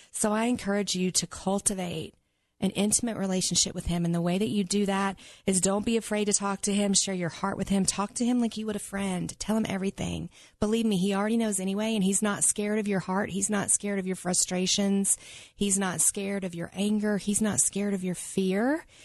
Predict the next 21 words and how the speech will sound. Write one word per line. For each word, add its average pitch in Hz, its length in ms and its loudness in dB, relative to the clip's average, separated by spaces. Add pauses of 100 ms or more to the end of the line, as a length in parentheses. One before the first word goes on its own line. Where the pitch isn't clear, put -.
(200)
He's 226 440 2
there 196 360 0 (120)
to 180 120 -4 (120)
listen 254 640 0
and 190 140 2
pour 202 220 0
back 180 300 -4
into 170 320 -2
you 180 200 -2
and 170 180 -2
guide 185 320 2
and 190 120 0
direct 175 420 -2
you 180 80 -2
in 175 100 2
the 175 60 0
way 165 200 -2
that - 120 -10
you 175 120 -6
should - 240 0
go. - 400 -4